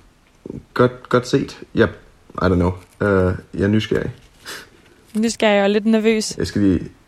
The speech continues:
Speaker 1: Måske nervøs, jeg ved det ikke. Øhm, jeg har været til en del interviews, men aldrig rigtig sådan et, der handler om mig. Så det, det er sådan, det, det er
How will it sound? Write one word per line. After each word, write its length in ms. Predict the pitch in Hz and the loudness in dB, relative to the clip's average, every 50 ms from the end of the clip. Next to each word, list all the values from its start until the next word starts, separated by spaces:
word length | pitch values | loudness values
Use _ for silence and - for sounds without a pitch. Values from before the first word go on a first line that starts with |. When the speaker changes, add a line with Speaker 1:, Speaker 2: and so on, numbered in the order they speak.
| _ _ _ _ _ _ _ _ _ - _ - _ _ _ _ _ - - _ - _ _ _ - | _ _ _ _ _ _ _ _ _ -20 _ -20 _ _ _ _ _ -20 -20 _ -20 _ _ _ 2
Speaker 1:
Måske 280 | 123 120 - - 120 | 2 2 4 4 2
nervøs, 360 | 107 92 90 - - - - | 4 4 2 0 -2 -4 -2
jeg 80 | - 107 | 0 2
ved 100 | 113 104 | 4 4
det 80 | 95 90 | 4 4
ikke. 260 | 90 92 - - 101 | 2 0 -2 -2 0
Øhm, 400 | 107 101 95 90 87 87 85 90 - - _ _ _ _ _ _ _ - - _ _ _ _ _ _ _ _ _ _ _ - | 2 2 2 2 2 2 0 -2 -6 -14 _ _ _ _ _ _ _ -20 -20 _ _ _ _ _ _ _ _ _ _ _ 0
jeg 80 | - 101 | 0 0
har 60 | 92 | 2
været 140 | - 101 101 | 4 2 2
til 120 | - - | 2 0
en 60 | 104 98 | -2 2
del 220 | - 113 - - | 2 2 2 2
interviews, 640 | 92 101 - 98 95 - 101 98 104 110 - - - | 0 -2 -2 -4 -4 0 0 0 0 0 -2 -2 0
men 220 | - 90 87 87 - - - | 0 0 0 -2 -4 -6 -2
aldrig 340 | - 92 87 95 95 92 - | -2 0 2 2 0 0 0
rigtig 220 | 82 87 - - | -2 -2 -2 -4
sådan 140 | - - 87 | -4 0 -2
et, 120 | 87 87 | -2 0
der 60 | - 90 | 0 -2
handler 220 | 92 95 92 90 | -2 0 0 0
om 60 | 90 | 0
mig. 280 | 90 90 90 90 101 110 | 0 0 0 0 -2 -2
Så 80 | - | -6
det, 360 | - - - 95 - - - - | -8 -4 -4 -4 -4 -4 -4 -6
det 60 | 104 | -6
er 40 | 107 | -2
sådan, 180 | - 113 110 | -2 -4 -4
det, 200 | 107 - 127 - | 0 -2 -2 2
det 80 | 139 | 2
er 40 | 143 | 0